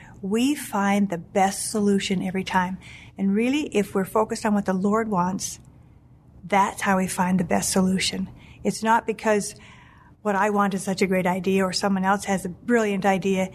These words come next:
It's as we put our voices together, men and women, they find what is the best solution, and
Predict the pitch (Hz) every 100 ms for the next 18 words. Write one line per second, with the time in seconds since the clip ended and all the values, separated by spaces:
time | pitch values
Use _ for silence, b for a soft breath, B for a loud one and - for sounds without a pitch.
0 | B B B B 214 202 - 214 208 202
1 | 202 208 220 214 202 190 185 202 208 202
2 | 208 - 180 - 208 226 196 175 190 B
3 | B - 190 190 196 - 226 233 220 208
4 | 185 190 214 226 B B 202 196 - -
5 | 220 226 233 214 214 220 202 - 180 -
6 | 190 185 - 190 185 180 185 208 202 185
7 | 185